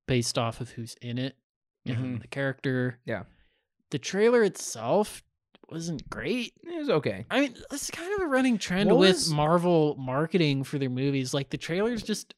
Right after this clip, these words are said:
Speaker 1: aren't hitting
Speaker 2: So
Speaker 1: anymore.
Speaker 2: what was happening in the end of the
Speaker 3: It's
Speaker 2: trailer
Speaker 3: almost like
Speaker 2: where
Speaker 3: there's characters
Speaker 2: Scarlett
Speaker 3: you don't care about
Speaker 2: Johansson
Speaker 3: in them anymore.
Speaker 1: I love
Speaker 2: So
Speaker 1: Black Widow.
Speaker 2: what was
Speaker 3: That's
Speaker 2: happening
Speaker 3: true.
Speaker 2: at the end of the trailer when S-, Scarlett Johansson's just literally flying through the air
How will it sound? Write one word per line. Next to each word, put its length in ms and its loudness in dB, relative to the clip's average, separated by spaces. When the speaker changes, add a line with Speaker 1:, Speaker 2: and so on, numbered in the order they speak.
Speaker 1:
aren't 300 -6
hitting 560 -2
Speaker 2:
So 180 -6
Speaker 1:
anymore. 420 -4
Speaker 2:
what 120 2
was 120 -4
happening 520 2
in 80 -2
the 100 -2
end 100 0
of 100 2
the 40 -2
Speaker 3:
It's 100 -8
Speaker 2:
trailer 260 0
Speaker 3:
almost 200 2
like 80 2
Speaker 2:
where 120 0
Speaker 3:
there's 160 -2
characters 260 4
Speaker 2:
Scarlett 240 4
Speaker 3:
you 80 0
don't 100 2
care 160 4
about 120 2
Speaker 2:
Johansson 200 0
Speaker 3:
in 160 0
them 180 0
anymore. 380 -2
Speaker 1:
I 80 2
love 200 8
Speaker 2:
So 40 4
Speaker 1:
Black 300 4
Widow. 260 -2
Speaker 2:
what 140 8
was 140 8
Speaker 3:
That's 100 8
Speaker 2:
happening 240 6
Speaker 3:
true. 20 6
Speaker 2:
at 60 2
the 80 4
end 160 4
of 40 2
the 60 0
trailer 380 2
when 80 -2
S-, 240 -4
Scarlett 460 2
Johansson's 600 -2
just 160 -10
literally 280 -4
flying 680 -2
through 260 -8
the 200 -4
air 360 -4